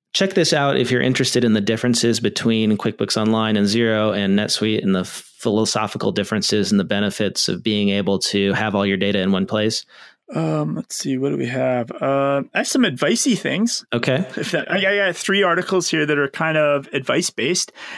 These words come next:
Speaker 2: and, and I, I don't, I only kind of talked to them for about forty-five seconds or so each one.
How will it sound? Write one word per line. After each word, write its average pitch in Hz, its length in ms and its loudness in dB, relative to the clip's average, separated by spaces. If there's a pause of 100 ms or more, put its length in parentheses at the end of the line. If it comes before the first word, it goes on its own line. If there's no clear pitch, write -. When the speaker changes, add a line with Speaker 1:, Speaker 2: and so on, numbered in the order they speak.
Speaker 2:
and, 175 220 2
and 175 320 0 (100)
I, 175 60 2
I - 40 -2
don't, 175 360 2
I 190 120 0
only 208 120 2
kind 190 140 0
of 165 60 -8
talked 160 240 -2
to 180 40 0
them 156 100 2
for 151 60 0
about 139 300 0 (340)
forty-five 151 400 0
seconds 127 340 -2
or 117 80 0
so 120 240 0
each 123 220 -2
one. 123 280 0